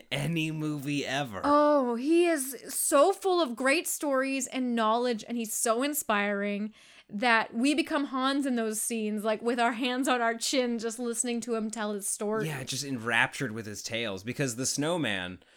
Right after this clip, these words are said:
Speaker 1: having been made from snow, which is water that has evaporated and gone into the clouds and fallen back down, is eternal. The, the, the water that comprises the snowman has been in the, the Nile in Egypt and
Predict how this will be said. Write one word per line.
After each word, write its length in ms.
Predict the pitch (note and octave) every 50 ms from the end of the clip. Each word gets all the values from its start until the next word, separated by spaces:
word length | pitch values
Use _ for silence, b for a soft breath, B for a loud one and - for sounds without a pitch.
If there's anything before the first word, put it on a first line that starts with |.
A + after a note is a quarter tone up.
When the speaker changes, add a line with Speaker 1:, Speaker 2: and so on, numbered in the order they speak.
| b b b
Speaker 1:
having 300 | A#2 G#2+ A#2 A#2 B2 A#2
been 200 | G#2+ B2 A2+ G#2+
made 300 | A2 A2 G#2+ G#2+ F#2 F#2
from 420 | - - - G#2 G2+ G2+ G2 F2+
snow, 640 | - - - C3+ C3+ C3+ A#2+ G#2+ F#2 F2+ E2+ E2 - b b b b b b b
which 280 | A2+ A2 A#2+ A2+ - -
is 200 | A2+ G2 F#2+ G#2
water 440 | B2+ C3 B2+ B2 A#2+ G#2+ G#2+ G2+
that 140 | F#2 G2+ F#2+ F#2+
has 120 | G#2+ F#2+
evaporated 720 | G#2+ G2 F2+ B2+ B2+ B2+ B2+ - A#2 A2 G#2 G2 G2 F#2 F2
and 120 | G2+ G#2
gone 180 | G2+ A2+ A2+ A#2
into 160 | A#2 A2+ G#2+
the 100 | F#2 G#2
clouds 440 | - - B2 A#2 A#2 A#2 A2 G#2 -
and 100 | A2 G2
fallen 400 | - - A#2+ A2+ A2+ A2+ A2 G#2
back 260 | F#2 A2+ G#2 G#2 -
down, 340 | - C3 B2 A#2+ A2+ G#2+ G#2 -
is 340 | B2 B2+ C3+ C3 B2 A2+ - -
eternal. 800 | B2+ - - - - - - C3 C#3 C3 A2 E2+ D#2 D2+ - B B B B B B
The, 80 | C#3 C#3
the, 160 | A#2+ D3+ D3+ B2+ G#2+ -
the 80 | -
water 580 | C3+ B2 G#2+ A2 B2+ C3 C3+ D3 D3 C#3+ C#3+ C#3
that 240 | A#2 B2+ B2+ - -
comprises 920 | - C3+ B2 G#2+ - - - B2 B2+ C3 C#3+ C#3 C3 A2 B2+ B2 A#2 G#2+
the 160 | G#2 A2 A2
snowman 800 | - - - B2+ B2+ B2+ C3 C3 A#2+ A2 G2 F#2+ F#2 F#2 F#2 - B B B B B
has 340 | B - B2+ B2 B2 A#2 G2+
been 320 | G2+ - B2 A#2+ A#2 A#2
in 520 | A#2 - - A#2+ A#2 A2+ A2+ A2+ A2+ G#2+ F#2+
the, 260 | G#2+ G#2+ G#2+ G#2+ G#2+
the 160 | G2+ G#2 G2+
Nile 560 | G2+ G#2+ G#2+ G#2+ G2+ G#2 A2 A#2 A2+ A2+ A2
in 260 | A2+ E2+ G2+ G#2+ G#2 G#2
Egypt 720 | - G#2+ A2+ A2+ G#2+ F#2+ G2 F#2+ F2+ F2 - - - -
and 360 | - G2+ G2 G2 G2 G2+ G2+